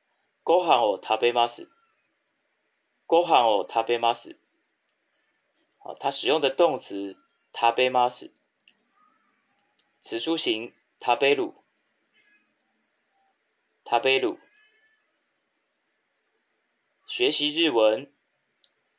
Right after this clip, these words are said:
日本語を習います。日本語を習います。动词是習います。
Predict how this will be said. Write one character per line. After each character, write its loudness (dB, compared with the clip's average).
日 -10
本 0
語 8
を 2
習 4
い -2
ま 2
す。 -10
日 -10
本 0
語 6
を -2
習 2
い -4
ま 0
す。 -12
动 2
词 -8
是 -6
習 2
い -2
ま 0
す。 -14